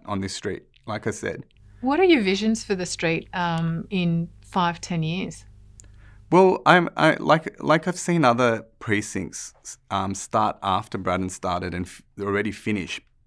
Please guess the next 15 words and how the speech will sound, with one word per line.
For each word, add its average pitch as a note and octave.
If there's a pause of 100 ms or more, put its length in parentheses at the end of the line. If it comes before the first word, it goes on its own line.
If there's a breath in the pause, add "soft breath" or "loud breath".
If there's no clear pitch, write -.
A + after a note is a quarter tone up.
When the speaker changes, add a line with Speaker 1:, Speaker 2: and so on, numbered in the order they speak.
(420)
Speaker 1:
Braddon's B2+
still F3
going. G2
Speaker 2:
Yeah. F#3+
Speaker 1:
And A2
there A#2
are A#2
other A#2+
developers G2
and F#2+
other G2
people F#2
here F#2 (320 loud breath)
that B2+
have, C#3